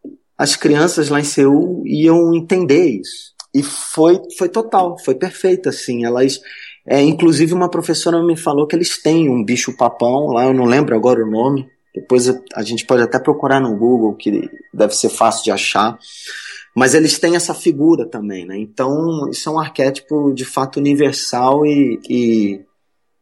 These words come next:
ter visto isso na prática, né? Crianças de seis, sete anos vendo um filme brasileiro,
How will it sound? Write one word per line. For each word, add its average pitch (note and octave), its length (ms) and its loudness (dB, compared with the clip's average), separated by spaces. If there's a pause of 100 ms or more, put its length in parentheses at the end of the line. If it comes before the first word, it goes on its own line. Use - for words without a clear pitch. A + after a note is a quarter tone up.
(140)
ter D3+ 140 4
visto D#3 360 2
isso D3+ 220 0
na C3 120 0
prática, A#2+ 800 -4 (100)
né? A2+ 160 -4
Crianças C3 500 2
de A#2+ 80 -4
seis, A#2+ 680 2
sete A#2+ 400 -8
anos A2+ 420 -4
vendo B2+ 340 0
um G#2+ 80 -4
filme B2 500 0
brasileiro, A#2+ 920 2